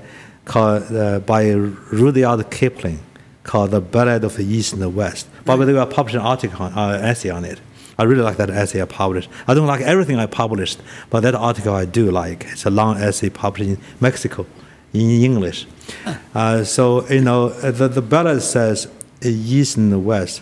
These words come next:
Speaker 1: never shall the twain meet." They are two, they are twins. They were, geographically, they are not going to meet,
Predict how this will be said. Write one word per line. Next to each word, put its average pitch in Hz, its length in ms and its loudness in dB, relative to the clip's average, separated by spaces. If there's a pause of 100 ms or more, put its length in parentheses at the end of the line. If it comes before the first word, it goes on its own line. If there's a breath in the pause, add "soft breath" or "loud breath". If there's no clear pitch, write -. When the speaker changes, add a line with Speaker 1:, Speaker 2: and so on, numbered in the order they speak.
Speaker 1:
never 113 420 2
shall 107 200 0
the 95 160 -2
twain 98 520 -4
meet." 98 320 -4 (920)
They 117 100 0
are 110 80 2
two, 131 280 -2
they 127 220 -2
are 110 100 2
twins. 95 600 -4 (400 soft breath)
They 123 80 2
were, 120 220 4 (180 loud breath)
geographically, 165 720 2
they 117 100 2
are 117 120 2
not 110 220 0
going 107 200 2
to 101 440 -2 (460 loud breath)
meet, 107 400 0